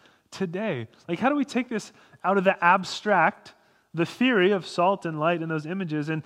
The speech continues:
and say, "Well, what, what does that look like in our everyday lives? What are some of the things that people should see in us or see about us as Christians?"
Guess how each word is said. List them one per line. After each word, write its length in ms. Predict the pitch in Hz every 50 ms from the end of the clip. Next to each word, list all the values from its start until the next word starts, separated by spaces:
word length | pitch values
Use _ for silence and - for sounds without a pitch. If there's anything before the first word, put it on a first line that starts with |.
| - - - -
and 100 | 170 175
say, 120 | - 220 226
"Well, 160 | 226 240 226
what, 260 | 220 277 285 - -
what 220 | - 180 202 294 370
does 120 | 403 370
that 180 | 392 370 190 165
look 420 | 165 170 180 202 262 - - -
like 400 | 156 147 143 143 147 143 - - _ _ _ _ _ _ _ -
in 340 | 175 190 185 180 180 180 160 - -
our 200 | 170 180 180 -
everyday 480 | 165 165 165 185 190 185 170 170 170 165
lives? 600 | 160 160 196 254 254 156 147 135 - - - _ _ _ _ _ _ _ _ _ _ _ _ _ _ _ _ _ _ -
What 140 | 160 175 233
are 40 | 277
some 200 | - 349 330 311
of 60 | 269
the 80 | 202 190
things 320 | - 220 220 214 208 -
that 140 | 214 175 -
people 300 | - 202 190 - 196 180
should 380 | - - - 180 165 160 151 - _ _ - - _ _ _ _ -
see 500 | - - - - 175 185 208 220 233 214
in 160 | 214 214 208
us 360 | 208 208 214 214 214 - - 147
or 120 | 151 151
see 640 | - - - - - 180 185 190 190 196 185 - _ _ _ _ _ _ _ _ _ -
about 520 | 147 123 117 143 131 147 180 202 196 -
us 300 | 165 165 190 208 - -
as 180 | 170 170 151 -
Christians?" 680 | - - - 185 - - - 220 233 262 247 - -